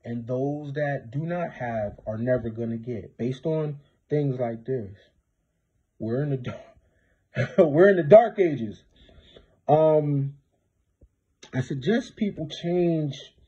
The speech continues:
the conversation with each other and actually share information that can, I don't know, fill each other up a little more, more grace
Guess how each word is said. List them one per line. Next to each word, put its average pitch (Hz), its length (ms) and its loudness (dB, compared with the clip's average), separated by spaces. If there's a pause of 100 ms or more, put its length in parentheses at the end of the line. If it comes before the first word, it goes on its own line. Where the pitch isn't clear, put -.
(680)
the 123 80 4
conversation 143 800 0
with 117 120 -4
each 113 160 -8
other 110 280 -2
and 101 100 -8
actually 127 360 -4
share 123 360 -2
information 117 840 -6 (600)
that 123 220 0
can, 113 340 -6 (420)
I - 60 -10
don't 117 240 -4
know, 104 300 -10 (2000)
fill 165 200 4
each 143 140 -8
other 151 220 -2
up 165 140 -6
a 175 60 -12
little 170 200 -8
more, 175 260 -8 (300)
more 139 220 6
grace 160 520 -2